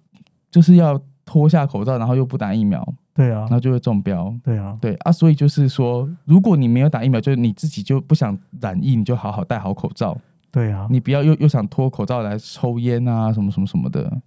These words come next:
Speaker 2: 对啊。
Speaker 1: 对，好，
Speaker 2: 那就是
Speaker 1: 所以
Speaker 2: 对自己的行为负责啊。
Speaker 1: 所以听起来好像是有用的。
Speaker 2: 不过说到饭店，
Speaker 1: 嗯。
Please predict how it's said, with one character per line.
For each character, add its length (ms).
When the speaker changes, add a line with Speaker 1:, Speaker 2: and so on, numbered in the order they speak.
Speaker 2:
对 220
啊。 260
Speaker 1:
对， 320
好， 240
Speaker 2:
那 60
就 80
是 40
Speaker 1:
所 100
以 60
Speaker 2:
对 140
自 120
己 60
的 100
行 220
为 120
负 240
责 260
啊。 100
Speaker 1:
所 160
以 60
听 200
起 140
来 80
好 100
像 160
是 140
有 180
用 220
的。 100
Speaker 2:
不 100
过 120
说 160
到 60
饭 260
店， 280
Speaker 1:
嗯。 200